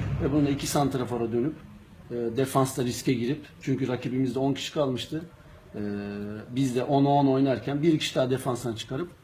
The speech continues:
forvete gol bulmak için gol hamlesiydi. Ee, onun da sonucunu aldık diye düşünüyorum.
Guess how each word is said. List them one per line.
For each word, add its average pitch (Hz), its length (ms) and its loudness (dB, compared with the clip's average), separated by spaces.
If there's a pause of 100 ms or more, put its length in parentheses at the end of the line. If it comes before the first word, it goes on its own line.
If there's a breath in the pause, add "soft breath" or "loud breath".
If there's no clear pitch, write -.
forvete 120 380 0
gol 156 260 6
bulmak 123 280 2
için 156 180 0
gol 156 140 8
hamlesiydi. 104 640 -2 (600 loud breath)
Ee, 113 100 -4
onun 147 300 4
da 147 60 4
sonucunu 147 440 4
aldık 135 300 4
diye 127 160 2
düşünüyorum. 110 500 -4